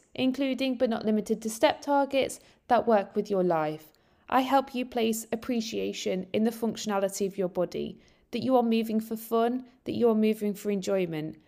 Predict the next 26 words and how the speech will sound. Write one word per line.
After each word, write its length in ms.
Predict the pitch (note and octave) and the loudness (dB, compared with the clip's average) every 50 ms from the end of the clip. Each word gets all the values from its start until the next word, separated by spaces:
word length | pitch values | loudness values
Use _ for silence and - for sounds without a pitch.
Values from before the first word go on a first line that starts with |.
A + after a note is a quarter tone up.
| _ _ - | _ _ -6
because 300 | A#3 A3+ C4+ B3 - A3 | -4 -2 -2 0 2 0
nobody 760 | G#3 F#3+ F#3 F#3+ G3 A#3+ C#4+ - - D#3+ - C#3+ C#3+ D3+ - | 0 2 2 4 4 6 6 4 2 0 -4 -4 -4 -4 -6
enjoys 380 | - E3 D#3+ F#3 F3 D#3+ D#3+ - | -6 -6 -4 -2 -2 -2 -2 -4
doing 160 | E3 E3 D#3+ | -6 -6 -6
a 60 | D#3 | -4
hundred 260 | D#3+ F3+ F#3 F3+ E3+ | -4 -4 -4 -2 0
burpees 340 | - F3 E3+ E3+ E3+ D#3+ - | 2 2 2 2 -2 -6 -8
for 60 | - | -6
breakfast, 600 | E3 - G3+ - - - E3+ E3 F#3 F#3 - - _ _ _ _ | -2 -2 -2 -2 -2 -6 -4 -4 -2 -4 -4 -8 _ _ _ _
because 220 | - A3+ - A3+ - - | -10 -10 -8 -10 -10 -8
I 160 | - A#3 C4 C4+ | -6 -4 -2 -2
absolutely 500 | C4 - - - - A#3+ B3 - - C4+ | -2 -2 -4 -8 -8 -8 -6 -2 -2 0
hated 500 | B3+ C4+ C4+ C#4 C#4 - F3+ - - - | 2 2 2 2 0 -2 -4 -6 -2 0
that. 300 | E3+ G#3+ B3+ - - - A3+ - _ - - - _ - | 0 0 0 -2 -4 -12 -20 -20 _ -20 -20 -20 _ -6
We 160 | - A3 C4+ C#4 | -2 0 2 4
work 340 | B3 C#4+ C#4+ C4+ - - | 6 6 6 6 6 2
through 220 | - - B3+ A#3+ A#3+ | 0 0 0 0 0
habit 400 | A3+ - A#3 A3+ A3+ A#3+ - - | 0 2 2 2 2 0 -4 -2
formation 720 | - A3 G3+ G3+ F#3+ G3 G3 - - G3+ F#3 F#3 F3+ F#3 - | -4 -4 -2 -2 -4 -4 -4 -6 -4 -2 0 0 0 0 0
and 160 | - A3+ A3+ A#3+ | 2 4 4 4
implementing 540 | C4 C4+ - D#4 C4+ C#4+ C4+ C4 - B3 | 4 2 0 0 0 0 0 -2 -2 -4
behaviours 600 | A3 A3+ A3 G#3+ F3+ F#3+ G3 G3 G3 G3+ G3 F#3+ | -2 -2 0 2 2 0 0 0 0 0 0 0
that 120 | - - - | -2 -6 -6
support 420 | - - - - G#3+ G3+ - - | -8 -8 -4 -2 -2 -2 -2 -2
your 120 | F#3 F3+ E3+ | -4 -4 -2
health 320 | E3+ D#3+ E3 F3 - - | 0 0 0 0 -2 -6